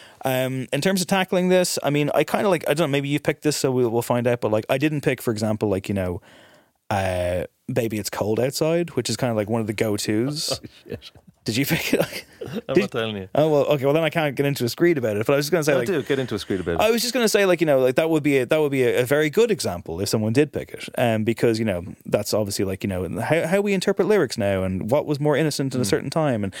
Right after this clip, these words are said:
Speaker 1: there are some very fucking dodgy lyrics out there in music, and there will probably continue to be. But I will say, some of the ones I've chosen, I'm kinda like, have these aged badly, or are they always horrendous? And we just didn't, it took
Speaker 2: That,
Speaker 1: us
Speaker 2: that,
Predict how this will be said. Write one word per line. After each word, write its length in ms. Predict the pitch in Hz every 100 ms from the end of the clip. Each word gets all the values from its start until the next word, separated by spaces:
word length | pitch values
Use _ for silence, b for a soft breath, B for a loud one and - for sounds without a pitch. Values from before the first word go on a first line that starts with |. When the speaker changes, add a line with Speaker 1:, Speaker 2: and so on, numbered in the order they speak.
| B B B
Speaker 1:
there 140 | 208
are 60 | 220
some 200 | 214 214
very 260 | 220 220 214
fucking 360 | 202 180 160
dodgy 300 | 139 131 120
lyrics 360 | 117 135 113 -
out 180 | 117 107
there 180 | 127 113
in 120 | 107
music, 320 | 110 110 98
and 120 | 107
there 60 | 107
will 120 | 110
probably 240 | - 156
continue 460 | 147 107 - 107 98
to 100 | 87
be. 200 | 82 117
But 140 | 107
I 40 | 127
will 160 | 185
say, 200 | 180 135
some 160 | 107 196
of 40 |
the 60 | 214
ones 140 | 185
I've 80 | 139
chosen, 300 | 107 110 110
I'm 80 | 113
kinda 220 | 123 135
like, 200 | 113 98 - B B B
have 200 | - 196
these 220 | 294 302 -
aged 340 | - 127 143 123
badly, 340 | 110 107 110
or 80 | 98
are 40 | 101
they 140 | 101
always 640 | - 107 127 120 87 78 -
horrendous? 480 | 85 80 82 85
And 120 | - 107
we 60 |
just 180 | 104 107
didn't, 160 | 113 95
it 80 | 127
took 140 | 143
Speaker 2:
That, 140 | 151 147
Speaker 1:
us 100 | -
Speaker 2:
that, 120 | 143